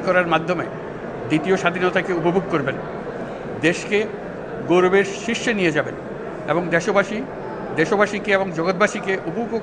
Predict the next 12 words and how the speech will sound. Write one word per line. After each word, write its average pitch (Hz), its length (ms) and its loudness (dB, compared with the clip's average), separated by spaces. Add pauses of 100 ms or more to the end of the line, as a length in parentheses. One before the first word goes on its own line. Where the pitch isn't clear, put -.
করার 175 180 0
সুযোগ 170 320 0
করে 147 160 0
দেবেন। 123 200 -2 (1120)
আমি 170 420 2
জাতির 165 260 2 (100)
পক্ষ 170 240 0
থেকে 175 240 0
প্রত্যেকে 185 460 -2
নির্ভয়ে, 165 520 4 (580)
আনন্দ 170 380 4
চিত্তে 165 380 -2